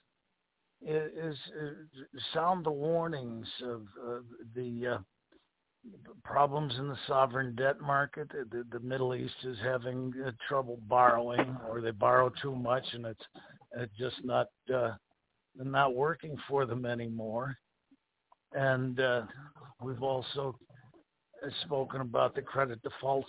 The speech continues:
swaps market. We've spoken about the housing mel-, meltdown. And, uh, uh, the last time I was on, we were talking about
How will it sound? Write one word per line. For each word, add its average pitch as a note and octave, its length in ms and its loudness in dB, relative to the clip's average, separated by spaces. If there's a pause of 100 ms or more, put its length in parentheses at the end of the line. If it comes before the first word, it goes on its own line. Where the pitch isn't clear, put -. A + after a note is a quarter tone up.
(120)
swaps B2+ 280 0 (280)
market. C#3+ 440 0 (500)
We've B2+ 400 -4 (340)
spoken B2+ 380 -4
about A#2+ 360 0
the B2 140 -2
housing B2+ 520 0
mel-, B2+ 240 -2
meltdown. B2 840 0 (920)
And, C3 560 -2
uh, B2+ 220 0 (1500)
uh, C3 60 -4
the A#2+ 140 -4
last C3+ 420 4
time C#3 300 0
I C3 160 -2
was A#2+ 220 -4
on, B2 400 -2 (640)
we B2+ 260 -6
were B2+ 180 -4
talking A#2+ 540 -4
about A2+ 440 0